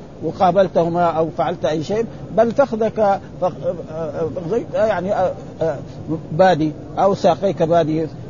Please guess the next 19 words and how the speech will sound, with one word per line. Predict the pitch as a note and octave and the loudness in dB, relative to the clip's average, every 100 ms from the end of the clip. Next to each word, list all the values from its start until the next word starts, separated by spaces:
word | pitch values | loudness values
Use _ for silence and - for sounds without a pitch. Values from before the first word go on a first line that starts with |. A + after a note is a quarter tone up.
| - | -4
ثم | G#3+ F#3+ | 2 2
دخل | A3+ G#3 | 4 4
عثمان | E3+ D3 G3 B3 | 2 0 0 2
فجلست | G#3 F#3 G3+ G3+ G3 | 2 4 4 4 4
وسويت | E3+ F#3+ E3+ G3+ A3 G3 D#3+ - D3+ D3 | 4 4 4 6 4 2 -2 -8 -10 -6
ثيابك. | C3+ A2+ G#2 - - - - - | -4 -4 -6 -12 -12 -12 -12 -10
ها؟ | C3 - - - | -8 -8 -10 -4
لما | D3 E3+ | -2 0
جاء | E3 A#3 G#3 | 4 4 4
دخل | A#3 G#3+ | 2 0
عثمان | F3+ D#3 G#3+ C4 D4 - - D#3+ | -2 -2 -2 -2 -2 -10 -6 0
جلست | F#3+ C4 B3+ - | 2 2 0 2
أولا، | A3 A3 A#3 C4+ - - - - - - - | 4 6 4 0 -8 -16 -16 -14 -12 -12 -6
جلست | F#3 F#3+ - | -2 -2 -2
جلوس | D3+ G3 F3 | 0 0 0
ت-، | - - - | -4 -8 -2
تام، | E3+ C#3 A#2 - - - | 0 0 -2 -10 -14 -6
"وسويت | D#3 G3+ G3+ B3 G#3+ | -2 0 2 2 2
ثيابك"، | G3+ G3+ D#3 | 2 2 0